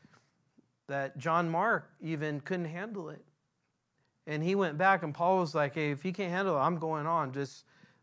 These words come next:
I, I can't be weighted down by somebody." He was a man on a mission. He was in perils, a lot of perils. Perils of water,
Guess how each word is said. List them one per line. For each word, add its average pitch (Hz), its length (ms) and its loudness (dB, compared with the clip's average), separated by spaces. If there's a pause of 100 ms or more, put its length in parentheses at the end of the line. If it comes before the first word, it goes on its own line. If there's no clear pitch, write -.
(960)
I, 147 260 0
I 151 40 2
can't 175 260 -2
be 160 120 -4
weighted 151 460 0
down 147 420 -2
by 123 160 -6
somebody." 123 580 -8 (800)
He 175 80 2
was 170 160 2
a 165 40 0
man 151 240 0
on 147 200 0
a - 20 -4
mission. 143 500 -8 (2750)
He 190 160 4
was 190 120 6
in 156 300 2 (760)
perils, 175 600 2
a 143 60 -10
lot 151 180 2
of 185 100 -2
perils. 139 720 -6 (920)
Perils 202 880 4 (880)
of 165 140 2
water, 147 580 4